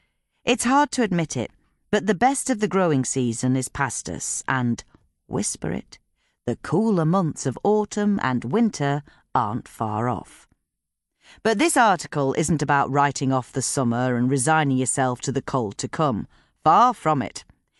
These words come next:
It's about hope and sowing the seeds of success, quite literally, for next year.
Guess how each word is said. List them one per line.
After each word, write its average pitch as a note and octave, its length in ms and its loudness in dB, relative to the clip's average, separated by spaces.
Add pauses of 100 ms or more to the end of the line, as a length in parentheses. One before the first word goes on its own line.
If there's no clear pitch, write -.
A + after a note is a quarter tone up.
(200)
It's G3+ 220 2
about D#3+ 320 4
hope A#3 480 0
and E3+ 180 2
sowing G#3 460 2
the G#3+ 80 -2
seeds B2+ 420 -2
of B2+ 80 -6
success, - 680 -4 (300)
quite D#3+ 240 -2
literally, A2 460 -4 (580)
for C#3 80 2
next - 400 -2
year. B2 280 -2